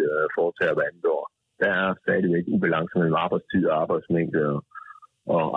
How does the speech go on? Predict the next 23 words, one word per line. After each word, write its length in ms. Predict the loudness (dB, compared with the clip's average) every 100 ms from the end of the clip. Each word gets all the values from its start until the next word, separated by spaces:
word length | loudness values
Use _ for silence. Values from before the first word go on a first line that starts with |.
| 0
arbejdsliv 380 | 0 -2 -2 0 -2
og 40 | -2
privatliv. 520 | 0 0 0 -2 -2 -2
Og 60 | -2 0
det 80 | 0 2
er 60 | 0 0
også 160 | -2 -8 -6 0
en 100 | 0
af 40 | 2 0
årsagerne 380 | 0 0 0 0
til, 120 | 0 0 -2
at 60 | -4 -2
vi 60 | -2
har 80 | -2
svært 200 | -2 -2 0
ved 60 | 0
at, 40 | -2 -6 -6
at 60 | -2
fastholde, 460 | -4 -2 0 0 -2 -8 -4
øh, 140 | -2 -2 -6 -2
gode 180 | 0 0 0
kollegaer. 460 | -2 0 -2 -4 -8 _ _ _ _ _ _ _ _ -2
Politiet 360 | 0 0 0